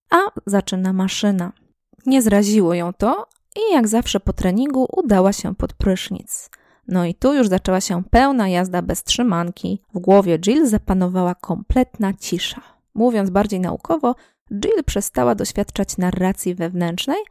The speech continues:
a przekładając na nasze, przestała myśleć. Jednocześnie poczuła się ekstremalnie rozluźniona, znów zaczęło się coś dziać z percepcją jej ciała. Jakieś takie rozlanie,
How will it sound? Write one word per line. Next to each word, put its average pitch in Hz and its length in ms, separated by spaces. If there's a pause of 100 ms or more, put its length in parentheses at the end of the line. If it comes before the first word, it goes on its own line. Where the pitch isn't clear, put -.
(340)
a - 80
przekładając 311 680
na 330 120
nasze, 214 540
przestała 190 560
myśleć. - 760 (280)
Jednocześnie 214 520
poczuła 202 340
się - 160 (140)
ekstremalnie 180 760
rozluźniona, 185 680 (300)
znów 330 300
zaczęło 214 340
się 190 220
coś 185 200
dziać 196 260
z - 80
percepcją - 640
jej 180 180
ciała. 180 380 (240)
Jakieś - 320
takie 170 320
rozlanie, 208 680